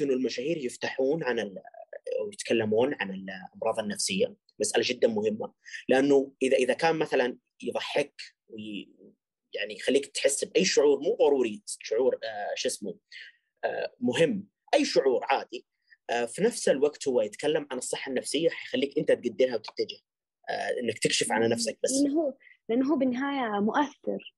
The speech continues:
Speaker 2: ال-، آه، المشهور هذا، مهما ك-، ه-، يعني حتى لو كان مثلا جيمر أو أي شيء، مهما كانت ج-، الله، ما دام مشهور مع-، معناته إنه مؤثر على فئة معينة من المجتمع. فإذا هو كان عنده الوعي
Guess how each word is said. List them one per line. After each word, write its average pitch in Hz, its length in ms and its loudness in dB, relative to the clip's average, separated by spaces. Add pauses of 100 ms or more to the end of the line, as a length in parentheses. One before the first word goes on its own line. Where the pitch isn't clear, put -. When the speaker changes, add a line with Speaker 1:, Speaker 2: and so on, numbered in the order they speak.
Speaker 2:
ال-، 190 500 -4
آه، 202 280 -12 (440)
المشهور 214 420 2
هذا، 196 280 -2 (340)
مهما 302 260 4
ك-، - 200 -2
ه-، - 240 -4 (220)
يعني 233 160 2
حتى 359 220 4
لو 302 100 8
كان 277 240 4
مثلا 233 280 2
جيمر 233 460 6
أو 277 140 2
أي 349 120 6
شيء، 269 280 -2
مهما 285 260 -2
كانت 277 360 -12 (560)
ج-، - 220 -14 (140)
الله، 277 200 2
ما 269 160 4
دام 330 280 6
مشهور 330 300 0
مع-، 240 180 2
معناته 254 360 -4
إنه 214 100 -6
مؤثر 208 380 -8
على 190 220 -2
فئة 208 400 -6
معينة 202 300 0
من 185 120 -6
المجتمع. 180 520 -8 (420)
فإذا 233 200 6
هو 285 160 4
كان 269 200 0
عنده 254 240 2
الوعي 233 520 2